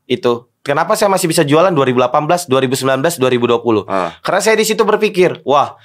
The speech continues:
Speaker 1: ini saya harus cetak entrepreneur, saya mundur dari perusahaan, saya menjadi influencer, ya. Lalu saya bangun YouTube,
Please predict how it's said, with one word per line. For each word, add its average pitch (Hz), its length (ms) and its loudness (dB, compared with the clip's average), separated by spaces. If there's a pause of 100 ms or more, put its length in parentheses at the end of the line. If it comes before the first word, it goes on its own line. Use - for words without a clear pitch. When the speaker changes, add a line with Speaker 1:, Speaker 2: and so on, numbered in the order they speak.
(200)
Speaker 1:
ini 123 220 2
saya 156 240 0
harus 151 160 -4
cetak 139 320 -2
entrepreneur, 131 720 -2
saya 135 160 -2
mundur 135 240 0
dari 131 160 0
perusahaan, 131 720 -2
saya 147 240 -2
menjadi 139 320 -2
influencer, 139 640 0 (340)
ya. 156 380 -2 (300)
Lalu 131 260 2
saya 156 240 2
bangun 143 320 2
YouTube, 147 480 0